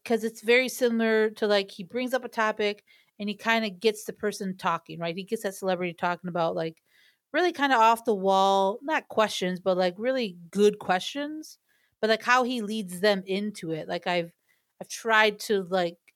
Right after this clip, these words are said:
not mimic that, but, like, I understand, like, that's a big part of doing this, is that you can't just ask a question like, "Andrea, what's your top five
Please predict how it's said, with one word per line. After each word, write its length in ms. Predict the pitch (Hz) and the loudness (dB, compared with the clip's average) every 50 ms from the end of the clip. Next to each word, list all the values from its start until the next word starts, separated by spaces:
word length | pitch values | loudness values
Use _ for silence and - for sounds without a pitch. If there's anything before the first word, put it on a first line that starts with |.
| _ - | _ -8
not 220 | 247 285 220 170 | -6 -6 -4 -2
mimic 320 | 170 180 180 175 165 - - | -2 -2 -2 -2 -4 -4 -2
that, 260 | 175 160 160 175 - | -2 -2 -2 -2 0
but, 120 | 202 202 196 | 0 0 2
like, 300 | 202 196 196 196 - _ _ - | 2 2 0 -2 -6 _ _ -12
I 100 | 220 - _ - | -12 -12 _ -4
understand, 640 | 214 262 254 254 254 - - - 254 247 247 240 226 | -2 0 0 0 0 0 0 2 4 4 6 6 4
like, 180 | 214 196 196 | 2 2 2
that's 240 | - 208 208 202 - | 2 0 0 0 -2
a 60 | 208 | -2
big 200 | 180 208 202 196 | -2 -2 -2 -2
part 240 | - - 226 220 214 196 | -2 0 0 2 2 2
of 200 | 185 180 185 - _ _ _ _ _ _ _ _ | 0 -2 -4 -10 _ _ _ _ _ _ _ _
doing 280 | 220 233 233 214 190 160 | -2 0 0 0 -2 -4
this, 300 | 165 - - - - 196 | -6 -10 -12 -14 -12 -12
is 140 | 185 170 | -6 -2
that 140 | 196 190 196 196 | 0 0 0 -2
you 60 | 190 | -4
can't 260 | - - 269 254 226 | -4 -2 -2 0 0
just 180 | 226 208 - - - | -2 -2 -2 0 2
ask 200 | 214 208 196 - | 2 2 2 0
a 40 | 180 | -2
question 320 | - - 185 175 - 170 160 | -2 -2 -2 -2 -2 -6 -8
like, 160 | 165 165 - | -6 -2 0
"Andrea, 420 | 294 370 359 285 330 330 330 330 330 - _ _ _ | 0 0 0 2 2 2 2 2 0 -6 _ _ _
what's 200 | 269 - - - | -2 0 0 0
your 100 | 262 247 | -2 0
top 260 | 247 220 214 214 214 - | 2 2 0 0 0 -2
five 420 | 180 170 165 156 165 185 - - | -2 -2 -2 -4 -8 -12 -16 -20